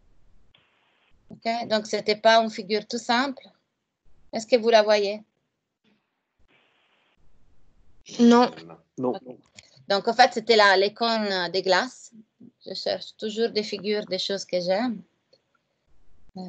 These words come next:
Speaker 1: donc, là, commence la saison des, des glaces.
Speaker 4: Hmm.
Speaker 1: Alors, donc,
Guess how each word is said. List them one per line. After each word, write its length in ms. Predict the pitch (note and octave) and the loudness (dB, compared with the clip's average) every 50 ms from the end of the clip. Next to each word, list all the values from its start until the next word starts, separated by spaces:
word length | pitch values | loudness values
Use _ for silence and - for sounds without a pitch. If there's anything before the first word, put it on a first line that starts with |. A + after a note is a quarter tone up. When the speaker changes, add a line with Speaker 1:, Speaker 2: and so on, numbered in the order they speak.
| F3 E3+ E3+ - _ | -14 -16 -18 -16 _
Speaker 1:
donc, 220 | - F3+ F3+ - - _ | -14 -12 -12 -14 -16 _
là, 200 | - F#3 - F3+ - - - _ _ _ _ _ _ _ _ _ _ _ _ _ _ _ _ _ | -12 -12 -12 -12 -12 -16 -20 _ _ _ _ _ _ _ _ _ _ _ _ _ _ _ _ _
commence 320 | E3+ F3+ F3+ - C#4 - | -4 -2 -2 -2 0 0
la 100 | - F3 | 0 0
saison 460 | E3+ - F#3+ F3+ - - F#3+ G3 F#3 | 2 -2 -4 -4 -2 -4 -2 -2 -2
des, 260 | F#3 - - - - - - _ _ _ _ _ _ _ _ _ _ _ _ _ _ - _ _ _ _ _ _ _ _ _ | -2 -4 -4 -4 -6 -8 -12 _ _ _ _ _ _ _ _ _ _ _ _ _ _ -20 _ _ _ _ _ _ _ _ _
des 100 | - E3+ | -4 -2
glaces. 500 | E3 F3 F3+ G3 B3 C4+ - - - - - _ _ _ _ _ _ _ _ _ _ _ | 2 2 2 2 0 -4 -6 -10 -12 -12 -16 _ _ _ _ _ _ _ _ _ _ _
Speaker 4:
Hmm. 200 | C#3+ C#3 C#3 B2+ C3 _ _ _ _ _ _ _ _ _ | -14 -12 -12 -14 -14 _ _ _ _ _ _ _ _ _
Speaker 1:
Alors, 320 | - F3+ G3+ G3+ F#3 D#3+ F3+ | 0 2 4 6 6 6 6
donc, 220 | F3 F#3+ F#3 F3+ | 4 4 2 2